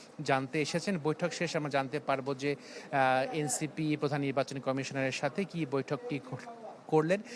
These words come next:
আহ, কিছুক্ষণ আগে বৈঠকটি শুরু হয়েছে এবং সেই বৈঠকে প্রধান নির্বাচন কমিশনার সহ, আহ, সহ, আহ, আহ, সিনিয়র সচিব নির্বাচন কমিশন সচিবালয়ের,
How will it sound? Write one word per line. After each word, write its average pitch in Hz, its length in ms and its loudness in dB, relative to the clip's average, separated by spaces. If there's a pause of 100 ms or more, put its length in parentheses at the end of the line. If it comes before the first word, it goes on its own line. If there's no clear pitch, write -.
(140)
আহ, 139 140 4
কিছুক্ষণ 190 400 -2
আগে 175 200 2
বৈঠকটি 156 440 0
শুরু 160 280 -2
হয়েছে 185 240 2
এবং 170 160 0
সেই 160 160 -2
বৈঠকে 143 400 -2
প্রধান 147 260 -2
নির্বাচন 139 400 0
কমিশনার 135 440 -2
সহ, 147 300 0
আহ, - 400 -2
সহ, 156 320 4
আহ, 254 40 2
আহ, 143 760 2
সিনিয়র 165 340 0
সচিব 160 380 0
নির্বাচন 147 380 0
কমিশন 143 320 -2
সচিবালয়ের, 143 680 0